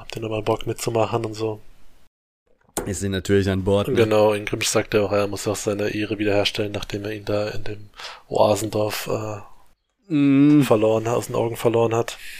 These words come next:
Speaker 1: Und dann sagen sie halt, „Du hast ja hier jetzt so einen coolen goldenen Fleck in der Hand, ne? Jetzt nennen wir dich Tungdil Goldhand.“
Speaker 2: Ja, toller Name, echt.
Speaker 1: Ja. Und das nimmt er dann noch an.
Speaker 2: Das ist ja sehr weit hergeholt, ne? Oh mein Gott.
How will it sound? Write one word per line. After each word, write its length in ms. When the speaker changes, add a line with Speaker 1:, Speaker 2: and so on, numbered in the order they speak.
Speaker 1:
Und 120
dann 120
sagen 320
sie 120
halt, 380
„Du 60
hast 140
ja 60
hier 240
jetzt 160
so 100
einen 100
coolen 360
goldenen 380
Fleck 360
in 100
der 120
Hand, 240
ne? 80
Jetzt 200
nennen 180
wir 80
dich 120
Tungdil 400
Goldhand.“ 640
Speaker 2:
Ja, 520
toller 340
Name, 500
echt. 240
Speaker 1:
Ja. 200
Und 140
das 160
nimmt 200
er 60
dann 100
noch 180
an. 80
Speaker 2:
Das 380
ist 160
ja 260
sehr 280
weit 180
hergeholt, 520
ne? 100
Oh 80
mein 120
Gott. 160